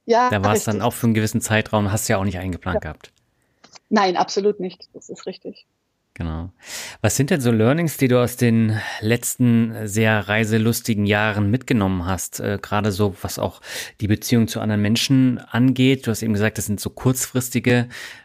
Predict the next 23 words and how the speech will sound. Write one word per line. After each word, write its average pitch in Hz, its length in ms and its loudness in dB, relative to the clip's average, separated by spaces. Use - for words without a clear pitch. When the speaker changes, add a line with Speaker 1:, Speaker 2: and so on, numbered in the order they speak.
Speaker 2:
ähm, 110 600 2
Begegnungen, 127 560 2
die 127 120 2
man 131 160 4
dann 123 240 0
hat, 135 160 -4
aber 110 240 0
man 110 180 0
nimmt 127 240 2
da 123 100 6
ja 127 140 6
trotzdem 135 760 0
was - 180 -4
mit, 127 220 2
wie 113 80 2
du 110 160 4
auch 104 120 0
vom, 107 680 0
äh, 101 260 -4
Mount 107 240 2
Everest 113 280 2
gesagt - 360 -6
hast. - 300 -8